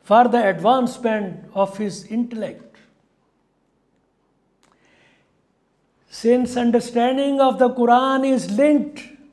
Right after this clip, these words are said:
with intellectual growth, thus pursuit for knowledge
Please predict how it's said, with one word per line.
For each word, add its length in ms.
with 280
intellectual 720
growth, 680
thus 280
pursuit 720
for 220
knowledge 720